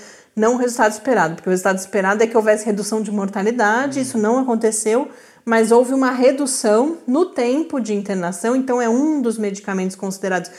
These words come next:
Speaker 1: depois da dexametasona, que essa sim apresentou resultados de queda de mortalidade, o segundo medicamento para o qual temos melhores resultados até agora é o remdesivir,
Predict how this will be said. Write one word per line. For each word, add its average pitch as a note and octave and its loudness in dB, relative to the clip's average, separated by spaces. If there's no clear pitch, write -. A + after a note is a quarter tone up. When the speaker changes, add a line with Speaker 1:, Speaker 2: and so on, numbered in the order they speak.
Speaker 1:
depois A#3 6
da G#3 2
dexametasona, F3+ -2
que - -8
essa G3+ 0
sim F#3 -2
apresentou F3+ -2
resultados F#3+ -2
de F3+ -12
queda F3+ -4
de F3 -6
mortalidade, F#3 0
o A3+ -2
segundo A#3 2
medicamento G#3+ -2
para G3+ -2
o F#3 -4
qual F#3 2
temos G#3 0
melhores F#3 -2
resultados F3+ -4
até F#3 -6
agora F#3+ 2
é F#3+ 6
o F3+ 0
remdesivir, F#3 -2